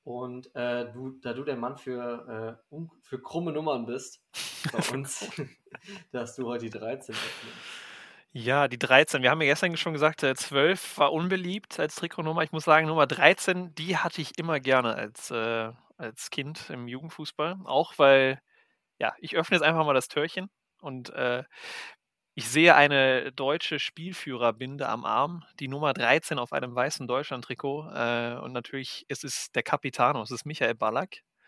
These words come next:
Speaker 2: Ähm, und die Nummer dreizehn, die hatte ich, ja, die hatte ich sehr gerne auf dem Trikot, weil Michael Ballack war schon auch so ein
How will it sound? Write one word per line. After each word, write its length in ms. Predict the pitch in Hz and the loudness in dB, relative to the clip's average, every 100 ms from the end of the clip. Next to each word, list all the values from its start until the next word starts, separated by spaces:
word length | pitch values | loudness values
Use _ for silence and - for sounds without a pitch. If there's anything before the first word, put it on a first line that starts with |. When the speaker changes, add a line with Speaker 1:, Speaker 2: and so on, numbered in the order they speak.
| _ _ _ _ _ _ | _ _ _ _ _ _
Speaker 2:
Ähm, 420 | 135 117 117 117 117 _ _ _ _ _ | -4 -4 -4 -12 -18 _ _ _ _ _
und 120 | 131 | -14
die 60 | 135 | -8
Nummer 180 | 135 131 | -2 2
dreizehn, 440 | 120 156 - 147 | 6 4 4 -4
die 160 | 135 135 | -2 0
hatte 160 | 127 | 0
ich, 320 | 139 - - - | -2 -10 -12 -2
ja, 180 | - 113 - | 0 0 0
die 160 | - | 0
hatte 100 | 139 | 2
ich 80 | 143 | 4
sehr 140 | 151 | 6
gerne 180 | 139 143 | 8 6
auf 80 | 135 | 4
dem 60 | 123 | 0
Trikot, 320 | 135 139 120 | -8 -6 0
weil 360 | 123 120 120 117 | 2 4 4 0
Michael 240 | 123 131 | 0 0
Ballack 340 | 117 120 117 | 4 2 2
war 160 | 127 113 | 0 -4
schon 180 | - 117 | -4 -8
auch 160 | 113 | -8
so 120 | - | -8
ein 100 | 107 | -14